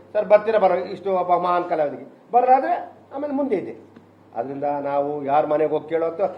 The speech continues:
ನೆಸಿಟಿ ಇಲ್ಲ, ಅವ್ರನ್ನ ಬ-, ನಾವು ಬದುಕಲಾಡಿಕೆ ಕರೆಯುವಂಥ ನೆಸಿಟಿ ಇಲ್ಲ.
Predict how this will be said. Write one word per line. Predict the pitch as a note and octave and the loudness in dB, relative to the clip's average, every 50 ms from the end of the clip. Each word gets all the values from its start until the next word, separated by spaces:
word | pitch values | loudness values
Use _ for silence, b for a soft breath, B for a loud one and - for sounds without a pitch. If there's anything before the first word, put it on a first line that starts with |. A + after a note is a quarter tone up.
| - - F#3+ | -10 -6 -2
ನೆಸಿಟಿ | G3 F#3+ G3 B3+ - G3 A#3+ | -2 -2 0 -2 -4 -4 0
ಇಲ್ಲ, | B3 B3+ A#3 F3 - - - - - - - - _ _ _ _ _ _ _ - - - _ _ - - _ _ _ _ - _ - - - - - | 2 4 4 4 4 0 -8 -14 -20 -20 -20 -20 _ _ _ _ _ _ _ -20 -20 -20 _ _ -20 -20 _ _ _ _ -20 _ -20 -20 -16 -6 -2
ಅವ್ರನ್ನ | C3+ D#3 D#3 D#3+ E3+ E3 | 0 0 2 2 0 0
ಬ-, | E3 | 0
ನಾವು | D#3+ D#3+ D#3+ D#3 | 0 0 0 0
ಬದುಕಲಾಡಿಕೆ | F3 E3+ F#3 - G#3 G#3 F#3+ G3 - | 0 -2 0 2 4 4 4 4 2
ಕರೆಯುವಂಥ | F#3 F#3+ F#3 G3+ G#3 G3 G3 | 2 2 4 4 4 2 2
ನೆಸಿಟಿ | G3 F#3 G3 F#3+ G3 G#3+ - G#3 | 2 0 0 0 -2 -4 -4 -4
ಇಲ್ಲ. | G#3 G3+ G3 F#3 - - - - | 0 2 4 4 4 2 -2 -12